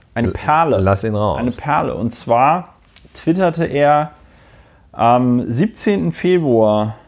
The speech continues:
Speaker 1: zweitausendsiebzehn, also jetzt schon vor zwei Jahren, um elf Uhr vierundzwanzig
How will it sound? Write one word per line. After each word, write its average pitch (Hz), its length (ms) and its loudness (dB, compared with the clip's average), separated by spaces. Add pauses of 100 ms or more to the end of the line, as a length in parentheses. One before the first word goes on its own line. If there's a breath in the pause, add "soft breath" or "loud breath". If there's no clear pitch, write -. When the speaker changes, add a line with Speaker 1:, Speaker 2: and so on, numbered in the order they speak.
(280 loud breath)
Speaker 1:
zweitausendsiebzehn, 127 1200 0
also 107 180 -2
jetzt 113 180 0
schon 120 180 -4
vor 117 180 -4
zwei 123 360 0
Jahren, 110 400 0
um 110 220 -2
elf 139 400 -2
Uhr 123 160 0
vierundzwanzig 120 1080 -4